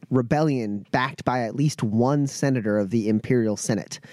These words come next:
Sticking to their task, though, they went down to the lower levels to seek out the retired bounty hunter known as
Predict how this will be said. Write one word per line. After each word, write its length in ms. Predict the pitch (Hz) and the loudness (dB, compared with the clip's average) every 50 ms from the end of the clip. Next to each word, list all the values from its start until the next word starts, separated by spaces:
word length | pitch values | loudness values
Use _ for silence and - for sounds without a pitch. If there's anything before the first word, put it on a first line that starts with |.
| - - - - | -20 -20 -12 -6
Sticking 480 | - - - - 196 185 202 190 185 175 | -6 -2 2 2 2 2 2 2 0 2
to 180 | - - 190 | 2 2 2
their 240 | 156 156 147 139 135 | 2 2 2 0 0
task, 540 | 131 - - 156 139 139 151 180 - - - | -4 -6 -4 -2 -2 0 -2 -4 -6 -8 -6
though, 340 | - 147 156 160 156 156 165 | 0 2 2 4 4 2 2
they 560 | 151 135 139 135 135 131 131 131 127 123 110 - | 2 0 2 2 2 2 2 2 0 0 -2 0
went 220 | 123 151 165 147 | 0 0 0 2
down 240 | 151 156 143 151 151 | 0 2 2 2 0
to 80 | 143 147 | 0 0
the 100 | 131 123 | 0 0
lower 300 | 120 127 143 151 147 139 | 2 2 2 2 2 0
levels 380 | 131 131 131 135 156 151 147 | 0 -2 -2 -2 -4 -6 -6
to 160 | - - 143 127 | -4 -4 -4 -2
seek 320 | - - - 165 156 - | -2 0 0 0 2 2
out 240 | 151 147 151 - - | 2 0 0 -2 -4
the 360 | 139 123 135 131 131 131 127 | -4 2 4 4 6 6 4
retired 680 | 120 123 131 - - - - 151 160 165 165 160 147 131 | 4 2 -2 -2 -4 -4 -2 0 2 2 2 0 0 0
bounty 320 | 131 120 131 131 151 135 | 0 0 0 0 0 0
hunter 260 | 135 135 131 - 143 | 0 0 2 2 2
known 220 | 131 123 120 123 123 | 2 2 2 2 2
as 120 | 117 | 0